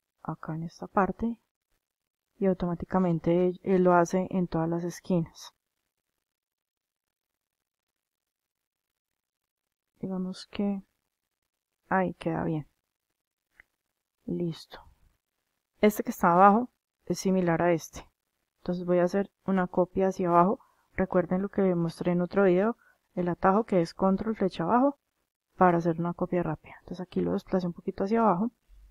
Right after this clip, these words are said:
Vamos a hacer doble, vamos a hacer esto. Vamos a redondearlo acá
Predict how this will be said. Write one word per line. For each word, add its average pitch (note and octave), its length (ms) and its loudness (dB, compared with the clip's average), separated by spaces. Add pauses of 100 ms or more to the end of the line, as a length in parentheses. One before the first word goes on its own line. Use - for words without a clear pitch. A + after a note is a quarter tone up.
(800)
Vamos E3+ 300 -2
a F#3+ 40 -6
hacer E3+ 280 -2 (1800)
doble, G3+ 840 2 (200)
vamos F#3+ 300 2
a A3+ 60 6
hacer F#3+ 320 2
esto. - 440 -4 (1200)
Vamos F#3 560 0 (840)
a G3+ 100 4
redondearlo F3 840 0 (200)
acá F3 500 -10